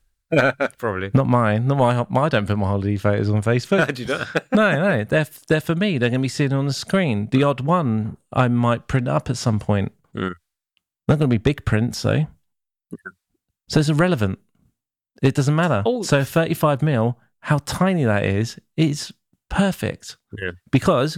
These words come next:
Speaker 2: guess what you can still do with a thirty-five mil on a full frame? Hold it at arm's length and do a selfie if you really want to.
Speaker 1: Yeah, for sure.
Speaker 2: And I can get to, we,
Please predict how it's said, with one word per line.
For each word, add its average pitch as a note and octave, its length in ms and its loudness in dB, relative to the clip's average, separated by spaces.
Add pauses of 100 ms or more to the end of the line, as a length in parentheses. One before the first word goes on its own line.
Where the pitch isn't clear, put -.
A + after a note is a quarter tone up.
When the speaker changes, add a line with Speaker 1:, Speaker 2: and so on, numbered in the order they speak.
Speaker 2:
guess D#3 180 -2
what F3+ 120 0
you F3 60 -2
can F#3 120 -2
still E3+ 240 0
do D#3 140 0
with A#2 120 0
a G#2+ 40 -2
thirty-five A#2+ 420 -2
mil A#2 140 0
on G#2 60 0
a G2+ 40 -4
full A2+ 160 0
frame? G#2 320 -2 (1160)
Hold C#3+ 180 2
it C#3 60 -4
at C#3 100 0
arm's A#2 300 0
length A2 240 -2
and G#2+ 100 0
do A2 60 0
a G#2+ 80 0
selfie G2+ 560 -2
if - 180 0
you A#2 100 4
really A2 220 2
want G#2 220 0
to. G2+ 140 0
Speaker 1:
Yeah, G2 280 -8
for - 100 -20
sure. A2 260 -6 (460)
Speaker 2:
And C#3+ 140 4
I C#3+ 60 0
can C#3 80 -2
get C#3+ 160 -2
to, F3 180 -4
we, D3+ 480 -4